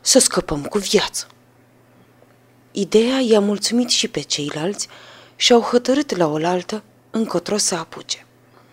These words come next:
În curând au ajuns la un pârâiaș, unde, nefiind niciun podeț,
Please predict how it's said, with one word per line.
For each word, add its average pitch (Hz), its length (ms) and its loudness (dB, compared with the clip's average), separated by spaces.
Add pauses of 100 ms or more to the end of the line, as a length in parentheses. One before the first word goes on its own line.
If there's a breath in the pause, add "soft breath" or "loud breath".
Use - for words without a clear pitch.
(760 soft breath)
În 302 160 6
curând 175 460 -2 (340 loud breath)
au 214 180 4
ajuns 240 360 4
la 233 100 0
un 180 140 4
pârâiaș, 190 640 -2 (380)
unde, 185 400 2 (420 loud breath)
nefiind 254 540 2
niciun 240 340 0
podeț, 160 480 -4